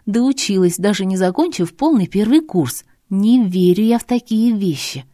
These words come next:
Все во мне протестовало это принимать, тем более, что накануне брюнетка подошла именно ко мне, надрывно предсказывая будущее.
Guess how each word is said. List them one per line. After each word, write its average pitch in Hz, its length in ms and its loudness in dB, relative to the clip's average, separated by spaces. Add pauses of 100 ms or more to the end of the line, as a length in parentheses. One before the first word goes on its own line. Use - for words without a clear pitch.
(480)
Все - 400 -8
во 135 180 -6
мне 147 260 -2
протестовало 180 840 -2
это 170 200 -2
принимать, 202 600 -2 (200)
тем 208 180 0
более, 220 240 2
что 185 220 -4
накануне 196 560 2
брюнетка 165 560 -2
подошла 175 480 -2
именно 196 500 -4
ко 208 220 -6
мне, 190 360 -2 (120)
надрывно 190 460 0
предсказывая 247 640 0
будущее. 151 680 -2